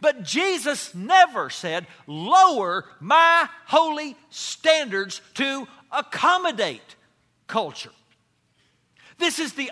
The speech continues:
only letter where Jesus addresses himself as the Son of God. He is bringing the full weight of his deity to bear on the matter of the church's morality. Because you understand, don't you, that nowhere in your Bible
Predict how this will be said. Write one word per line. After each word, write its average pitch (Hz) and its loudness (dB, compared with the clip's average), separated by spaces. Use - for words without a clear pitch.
only 359 -2
letter 262 -4
where 240 -8
Jesus 277 -8
addresses 220 -4
himself 214 -4
as 220 -2
the 190 -16
Son 226 -8
of 180 -12
God. 156 -10
He 339 0
is 214 -2
bringing 302 -4
the 214 -4
full 370 0
weight 320 2
of 233 0
his 262 -6
deity 233 0
to 269 4
bear 190 2
on 240 -2
the 196 -6
matter 247 0
of 214 -4
the 202 -6
church's 226 -6
morality. 208 0
Because 226 -6
you 330 -2
understand, 262 -6
don't 170 -8
you, 190 -10
that 170 -8
nowhere 254 -8
in 214 -6
your 208 -8
Bible 170 -6